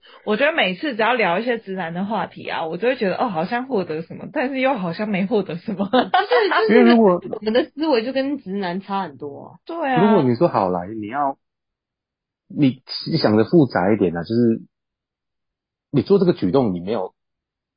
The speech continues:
Speaker 3: 你只有得，你没有什么失啊，因为你都已经跟对方复合了，
Speaker 1: 嗯。
Speaker 3: 最，
Speaker 1: 嗯。
Speaker 3: 最坏的情况就是这样啊。
Speaker 1: 哦，了解。
Speaker 3: 对啊，那如果你主动去靠近对方，搞不好，诶，可以复合啊。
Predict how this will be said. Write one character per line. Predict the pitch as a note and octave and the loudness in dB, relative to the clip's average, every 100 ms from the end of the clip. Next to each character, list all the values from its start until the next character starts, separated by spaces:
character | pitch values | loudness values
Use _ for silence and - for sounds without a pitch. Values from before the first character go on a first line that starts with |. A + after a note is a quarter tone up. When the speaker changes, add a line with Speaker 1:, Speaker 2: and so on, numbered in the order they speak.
| _ | _
Speaker 3:
你 | D3+ | -6
只 | C#3 D3+ | -2 2
有 | F3+ | 2
得， | - F#2+ F#2+ | 2 -2 -2
你 | F2+ E2+ _ _ | -4 -8 _ _
没 | B2 | -2
有 | C3+ | 0
什 | D3 | -2
么 | F2 | -6
失 | E2+ - G2 | -10 -8 -4
啊， | F#2+ F#2 - _ _ _ _ _ | -4 -6 -10 _ _ _ _ _
因 | A#3 | -2
为 | G#3+ A3 _ _ _ _ | 0 -4 _ _ _ _
你 | D3+ | 0
都 | F3 | 2
已 | E3+ | 2
经 | E3 | 0
跟 | E3 | 0
对 | D3+ | -2
方 | C#3+ C#3 | -2 -4
复 | C3+ A2 | -4 -4
合 | F2 | -6
了， | E2 E2 - | -14 -18 -20
Speaker 1:
嗯。 | _ _ - | _ _ -2
Speaker 3:
最， | F3 | 0
Speaker 1:
嗯。 | F3 A3 | 0 -2
Speaker 3:
最 | - | -4
坏 | C#3 | -4
的 | C3+ | -6
情 | G#2 F#2+ | -8 -8
况 | G2+ G2 | -6 -4
就 | F#2 | -4
是 | F2+ | -4
这 | F2+ | -6
样 | E2 D#2+ | -8 -12
啊。 | D#2 D2 _ _ _ F#3 | -20 -20 _ _ _ -8
Speaker 1:
哦， | G#3 A#3+ C4 C#4 C#4 C#4 C#4+ C4+ | -6 -8 -10 -10 -12 -12 -12 -8
了 | F3 D#3+ E3 | -8 -10 -12
解。 | - A2 - _ _ _ | -14 -14 -16 _ _ _
Speaker 3:
对 | F#3+ | 4
啊， | F3+ | 4
那 | F#3+ A3 | 4 4
如 | F#3+ | 4
果 | F3+ | 2
你 | B2+ F#2+ | 0 -2
主 | - F#2 | -2 -2
动 | F#2+ C3+ A#2 - _ | 0 0 -2 -8 _
去 | - D3 B2 G#2+ _ _ _ | -4 0 0 -2 _ _ _
靠 | - B2+ | -4 -2
近 | A#2+ G#2+ | -2 -2
对 | A2+ F#2+ | -2 -2
方， | G2 F#2+ | -4 -6
搞 | G#2 | -4
不 | G2 B2+ | -4 -2
好， | G2 | -4
诶， | E2 G2+ A2+ B2+ _ _ | -4 -8 -8 -10 _ _
可 | - | -6
以 | G2 | -4
复 | G#2 | -2
合 | F#2 E2+ | -4 -6
啊。 | D2+ F#2+ | -12 -16